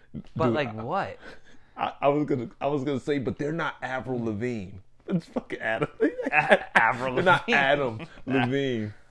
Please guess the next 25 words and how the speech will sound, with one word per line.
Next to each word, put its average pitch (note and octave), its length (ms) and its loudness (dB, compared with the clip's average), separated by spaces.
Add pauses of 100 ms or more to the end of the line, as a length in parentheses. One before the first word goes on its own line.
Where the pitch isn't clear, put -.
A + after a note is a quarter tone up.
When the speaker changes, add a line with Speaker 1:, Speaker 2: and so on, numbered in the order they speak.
(100)
Speaker 1:
What, C#3+ 220 4
the C#3 60 6
Speaker 2:
Wait, C3+ 60 10
Speaker 1:
guy C3+ 120 8
from C3 200 -6
Maroon C3 260 -4
Speaker 2:
wait, D3+ 120 6
wait, B2+ 40 8 (260)
Speaker 1:
five? - 120 -16
Speaker 2:
wait, C#3+ 220 4
wait. C3 160 -2 (200)
Uh, - 60 -14 (340)
Speaker 1:
No, C#3+ 200 0
that's C3+ 240 4
Speaker 2:
Zach D3 520 4
Levine C3 760 2
Speaker 1:
Yeah, C#3+ 180 4
Speaker 2:
and B2 200 4
Speaker 1:
Za- A#2 140 -4 (400)
Speaker 2:
Aaron D3 340 2
Gordon, C3+ 400 6 (120)
who D3+ 120 2
Speaker 1:
Yeah. B2+ 40 2
Speaker 2:
got - 340 0 (260)
robbed. - 640 -8